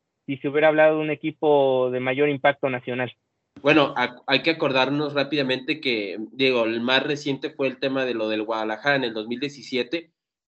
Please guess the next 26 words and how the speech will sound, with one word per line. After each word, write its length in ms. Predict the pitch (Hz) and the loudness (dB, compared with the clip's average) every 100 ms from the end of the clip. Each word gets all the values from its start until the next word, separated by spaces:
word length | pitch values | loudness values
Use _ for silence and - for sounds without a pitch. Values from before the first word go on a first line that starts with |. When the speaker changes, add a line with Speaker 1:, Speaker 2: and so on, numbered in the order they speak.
| _ | _
Speaker 2:
como, 800 | - 127 123 147 156 127 87 73 _ _ _ | -2 -2 2 2 4 2 -2 -8 _ _ _
eh, 180 | 107 110 | -6 -4
los 180 | 113 107 | -2 -4
mismos 340 | 127 147 156 | -2 0 0
medios, 480 | 147 135 151 131 110 | 2 2 4 0 0
¿no? 200 | 120 135 | 0 0
Ciertos, 640 | 139 131 - 143 135 - - | -2 -4 -2 -2 -2 -4 -10
eh, 220 | 113 110 | -6 -6
medios 440 | 110 123 131 127 123 | -2 0 0 -2 -4
ahí 120 | 117 | -6
periodísticos 920 | 123 123 113 123 120 135 - 170 165 | -4 -4 -4 -6 -8 -12 -8 -8 -8
mencionaban 720 | 127 117 110 110 113 120 131 | -6 -4 -4 -6 -6 -4 -4
esa 300 | 127 131 - | -4 -8 -8
parte 400 | 123 123 123 135 | -4 -4 -4 -6
de 160 | 117 110 | -6 -8
que, 160 | 101 - _ _ _ | -14 -16 _ _ _
de 200 | 104 104 | -10 -8
que 80 | 104 | -12
el 100 | 98 | -4
tema 560 | 131 127 131 123 110 - _ _ | -2 0 0 0 -2 -8 _ _
de 180 | 107 107 | -8 -4
que 100 | 107 | -4
de 100 | 104 | -4
Santander 840 | 110 107 104 107 113 123 131 135 | -6 -8 -6 -4 2 4 6 4
y 220 | 131 123 113 | 2 -2 -2
demás. 540 | 110 117 170 190 - | -2 0 0 -2 -12